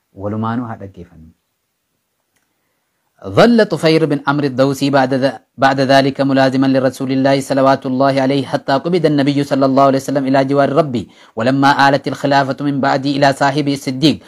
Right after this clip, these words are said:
وضع الطفيل نفسه وسيفه وولده في طاعة خليفة رسول الله.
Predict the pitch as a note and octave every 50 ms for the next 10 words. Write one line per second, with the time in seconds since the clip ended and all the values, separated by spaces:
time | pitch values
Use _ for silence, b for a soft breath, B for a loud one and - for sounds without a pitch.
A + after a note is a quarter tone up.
0 | B B B A2 B2+ C3+ D3 C#3+ C#3+ C#3+ - C#3+ C3 C#3 D3 C#3+ C#3+ C#3+ C#3+ D#3
1 | D3 - - D3+ D3 C#3+ C#3+ C#3 C#3+ C#3 - G3+ G#3 E3+ - E3+ D3+ D3 D3 C#3+
2 | C#3+ C#3+ F3 A3 F3 F3+ E3 D#3 D3+ C#3 C#3+ C#3+ C#3 - F#3+ G3 E3 D#3+ E3 D3
3 | C3 C#3 C#3+ C#3+ - C#3 B2+ C#3+ C#3 C3+ C3+ - D3 C#3 C3+ C#3 D3 D3 B2